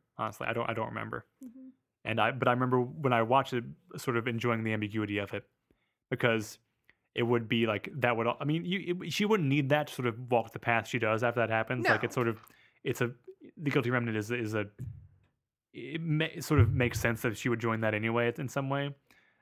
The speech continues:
Speaker 1: But
Speaker 2: I mean, we don't know a ton about her.
Speaker 1: No, but that certainly
Speaker 2: But
Speaker 1: would push her towards that.
Speaker 2: Yeah.
Speaker 1: But also, like, she already has, like, reason to not want to have this child anyway.
Speaker 2: Yeah.
Speaker 1: Like, sh-, her marriage is not going well. This is clearly not a planned pregnancy.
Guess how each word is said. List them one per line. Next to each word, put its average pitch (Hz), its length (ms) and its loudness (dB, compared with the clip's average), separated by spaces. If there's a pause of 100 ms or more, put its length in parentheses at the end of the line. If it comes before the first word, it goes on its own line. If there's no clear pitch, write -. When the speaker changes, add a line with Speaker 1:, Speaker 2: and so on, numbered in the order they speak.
(160)
Speaker 1:
But 117 140 4
Speaker 2:
I 113 60 4
mean, 262 100 6
we 277 80 8
don't 392 140 8
know 302 100 8
a 233 60 6
ton 226 200 0
about 190 300 0
her. - 320 -8
Speaker 1:
No, 113 140 2
but 120 100 2
that 151 220 4
certainly 185 180 4
Speaker 2:
But 160 40 4
Speaker 1:
would 156 120 4
push 151 140 4
her 156 80 2
towards 123 280 2
that. 120 280 0 (180)
Speaker 2:
Yeah. - 160 -12
Speaker 1:
But 156 100 4
also, 202 300 4
like, 143 180 4
she 170 220 2
already 160 300 4
has, 131 320 0
like, 123 160 2
reason 117 400 0
to 110 240 0 (760)
not 113 380 4
want 107 160 2
to 107 60 0
have 110 180 2
this 107 160 -2
child 107 280 4
anyway. 95 380 -4 (160)
Speaker 2:
Yeah. - 140 -20 (100)
Speaker 1:
Like, 113 140 -2
sh-, - 140 -12
her 113 120 2
marriage 110 320 0
is 104 120 -4
not 110 180 2
going 104 240 0
well. 101 360 0 (440)
This - 140 -2
is 113 80 -8
clearly 113 200 2
not 104 120 2
a 101 40 0
planned 101 320 -2
pregnancy. 104 580 -4